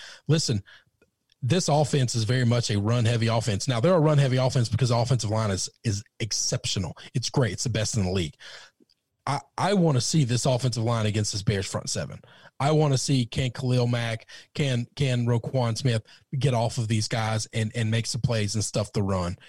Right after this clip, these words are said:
and, and make Phillip beat 'em. 'Cause I'll tell you this,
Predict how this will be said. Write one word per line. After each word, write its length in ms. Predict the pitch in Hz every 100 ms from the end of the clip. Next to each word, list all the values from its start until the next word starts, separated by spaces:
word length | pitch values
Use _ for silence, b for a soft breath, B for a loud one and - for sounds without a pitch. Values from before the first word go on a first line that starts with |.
| B B -
and, 240 | 113 110
and 420 | 104 107 101 98 -
make 520 | 120 123 127 135 139 - -
Phillip 540 | - - 113 110 - - 120
beat 220 | 107 98
'em. 140 | 85 - _ _ _ _
'Cause 200 | 147 120
I'll 180 | 127 147
tell 180 | - 135
you 120 | 117
this, 320 | 123 104 -